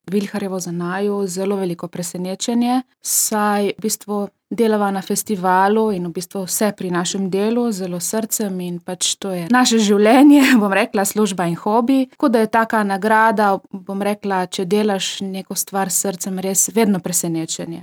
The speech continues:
ne. Gerbičeva nagrada pa, seveda, sem zelo počaščena, ker sem dobila za svoje, eh, delo v glasbeni šoli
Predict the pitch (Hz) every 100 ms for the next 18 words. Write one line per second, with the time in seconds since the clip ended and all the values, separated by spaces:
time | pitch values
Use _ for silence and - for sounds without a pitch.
0 | 170 185 196 262 277 233 - 226 214 214
1 | 214 220 226 214 208 202 - 202 190 190
2 | 190 - 202 202 190 190 190 196 190 -
3 | 185 - 220 247 220 185 196 - 190 175
4 | 180 180 175 170 175 190 185 180 175 175
5 | - 185 185 170 190 190 185 185 190 185
6 | 180 185 180 - 214 220 214